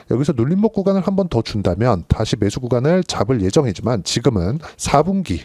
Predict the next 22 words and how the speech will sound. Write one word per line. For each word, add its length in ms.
그리고 260
내년 260
일 160
분기까지 480
주도주가 520
어떻게 560
형성이 400
되는가 580
그리고 260
어떤 260
종목을 320
잡아야 380
되는가 300
그 140
부분이 340
중요하니까 520
그 180
부분에 320
대해서 300
이야기를 360
드리도록 480
하겠습니다. 520